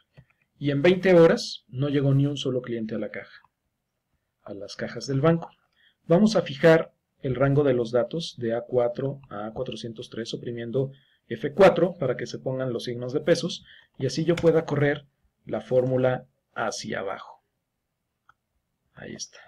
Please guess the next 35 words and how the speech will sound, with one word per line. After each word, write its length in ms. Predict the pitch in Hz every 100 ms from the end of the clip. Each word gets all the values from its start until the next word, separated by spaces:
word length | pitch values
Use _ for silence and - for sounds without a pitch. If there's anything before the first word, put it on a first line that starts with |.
| _ - - _ _ _ _
Entonces, 640 | 123 117 143 131 - - _ _
en 160 | - 143
cincuenta 480 | 139 143 139 139 139
y 80 | 139
siete 340 | 156 165 175
horas 420 | 156 151 160 - -
llegó 260 | 123 123
solamente 540 | 123 123 117 110 110 127
un 80 |
cliente, 480 | 127 165 151 165 180 _
en 160 | 117 107
noventa 360 | 107 107 113
y 80 | 113
ocho 280 | 120 - 131
horas 180 | 123 117
llegaron 320 | 117 117 117
solamente 520 | 117 117 120 117 127
dos 180 | 120 -
clientes, 480 | 180 165 165 170 - - _ _ -
en 140 | 117
ochenta 340 | 110 113 110 113
y 80 |
cinco 320 | 113 123 120 120
horas 180 | 120
llegaron 380 | 113 113 110 110
tres 240 | - 123 -
clientes, 640 | 165 175 139 170 - - - - _
en 160 | - 110
setenta 460 | 110 110 113 110 110
y 80 |
ocho 260 | 113 113 120
horas 440 | 113 117 120 - _ _ _
llegaron 420 | - 107 104 107
cuatro 360 | 104 110 139 135
clientes, 680 | 160 180 - 190 - -